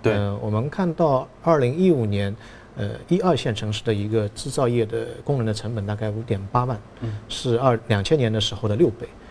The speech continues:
Speaker 1: 是。
Speaker 2: 所以这个，这个增长量非常关-，快，关键你给了钱，可能他还不愿意干，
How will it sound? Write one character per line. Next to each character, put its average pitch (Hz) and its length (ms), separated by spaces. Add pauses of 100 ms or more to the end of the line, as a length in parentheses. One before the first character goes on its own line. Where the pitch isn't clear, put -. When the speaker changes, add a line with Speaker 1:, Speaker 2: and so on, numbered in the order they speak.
Speaker 1:
是。 - 160
Speaker 2:
所 113 120
以 110 40
这 160 120
个， 139 160 (160)
这 - 100
个 147 80
增 170 140
长 117 100
量 110 160
非 131 100
常 120 220
关-， 135 140 (100)
快， 123 180 (320)
关 165 160
键 165 140
你 131 60
给 107 120
了 110 80
钱， 110 200
可 107 100
能 101 120
他 107 120
还 104 100
不 107 120
愿 104 120
意 95 120
干， 110 120